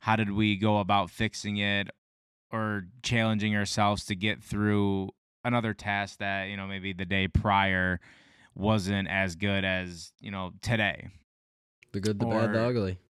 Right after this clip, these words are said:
Speaker 1: Yeah, exactly. The, a hundred percent. I l-, that's the perfect way to say it. The good, the bad, the ugly. And, um, first off, you know, thank you, Andy Frisella, for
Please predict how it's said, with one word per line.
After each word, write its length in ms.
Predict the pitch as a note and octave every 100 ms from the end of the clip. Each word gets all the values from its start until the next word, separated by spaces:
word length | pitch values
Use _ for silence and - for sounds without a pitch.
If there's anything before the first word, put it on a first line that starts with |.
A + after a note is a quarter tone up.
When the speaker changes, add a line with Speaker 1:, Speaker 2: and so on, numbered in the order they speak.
| _ -
Speaker 1:
Yeah, 180 | F#3 A#2
exactly. 420 | B2+ E3 G2 F2
The, 320 | F2+ - -
a 60 | G#2+
hundred 220 | C3 B2+
percent. 420 | B2 G#2 G2 E2 -
I 80 |
l-, 200 | G2 G2 - -
that's 260 | G2 -
the 240 | G2+ F#2+ G2+
perfect 380 | A2+ G#2+ G#2
way 120 | G2+ F#2
to 80 |
say 180 | F2+ F2+
it. 60 | E2
The 60 |
good, 200 | F#2 G#2+
the 60 | G2+
bad, 260 | G2 G2+ G2
the 60 |
ugly. 580 | F2 G2 F#2 G2 F#2+ F#2+ _ _ - - - _ -
And, 380 | - G2+ G2 G2
um, 600 | G2 F#2 F2+ F#2 F2 F2+ _ _ _ _ _ _ _ _ _ _ -
first 400 | B2 A#2+ G#2+ G#2+
off, 640 | G#2 G2+ F#2+ - - - _ _
you 100 | -
know, 220 | F#2+ F#2+ -
thank 300 | G#2 G2+ F#2
you, 140 | G2
Andy 580 | F#2 F#2+ F#2+ F#2+ F#2+ G2
Frisella, 680 | F#2+ G2 G2+ F#2+ F#2+ F#2+ F#2+
for 340 | - F#2+ F2+